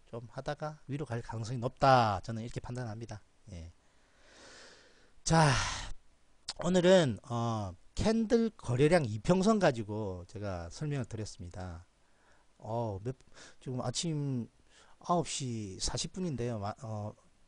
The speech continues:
좀 많이 들어오시네요. <laughs> 반갑습니다, 여러분들. 자, 제가 그 주식 생초보 탈출기라는 방송을 하고 있는데,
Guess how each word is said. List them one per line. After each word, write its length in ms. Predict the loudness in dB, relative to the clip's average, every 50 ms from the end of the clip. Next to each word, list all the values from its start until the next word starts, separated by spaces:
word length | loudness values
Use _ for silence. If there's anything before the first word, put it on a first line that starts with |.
| _
좀 160 | _ -12 -10 -6
많이 220 | -6 -4 -4 -6
들어오시네요. 880 | -6 -6 -6 -4 -4 -2 -2 0 0 0 0 0 -2 -4 -6 -8 -12 0
<laughs> 300 | 2 2 4 6 4 4
반갑습니다, 640 | 2 2 0 0 0 -2 -4 -4 -4 -6 -6 -4 -6
여러분들. 520 | -6 -6 -8 -8 -8 -8 -6 -6 -6 -8 -10 -14 -20 -20 -20 -20 -18 -16 -16 -14 -14 -14 -14 -4 4
자, 140 | 8 12 12 12 12 12 10 2 -6 -16 -20 -20 -20 -20 -20 -20 -20 -20 -20 -10 0
제가 500 | 2 4 6 8 8 8 8 6 2 -2 -6 -12 -6
그 320 | -2 -2 0 0 0 -2 -2 -2
주식 460 | -2 2 2 4 4 4 2 0 -6 -18 -20 -14 _
생초보 560 | -2 0 0 0 2 6 8 8 8 8 12
탈출기라는 680 | 12 12 12 12 12 4 -2 -2 0 0 0 0 0 -2
방송을 340 | -4 -4 -2 -2 -2 -2
하고 160 | -2 -2 -2 -4
있는데, 420 | -4 -4 -4 -4 -4 -4 -6